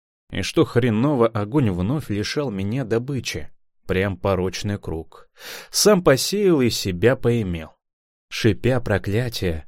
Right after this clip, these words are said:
цапнул пистолет из мертвой ладони. Второй. Под плащом у культиста скромный бронежилет.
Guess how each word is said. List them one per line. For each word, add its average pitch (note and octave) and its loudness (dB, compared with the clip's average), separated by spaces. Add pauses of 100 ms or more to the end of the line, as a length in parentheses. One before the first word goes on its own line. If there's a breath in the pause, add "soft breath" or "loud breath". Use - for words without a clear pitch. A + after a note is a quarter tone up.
цапнул D#3+ 0
пистолет B2 0
из G2+ 0
мертвой G#2+ 0
ладони. G2 -4
Второй. F#2 -6 (540)
Под F#2 -2
плащом G2 -2
у A2+ -4
культиста A#2 0
скромный C3 -2
бронежилет. G#2+ -6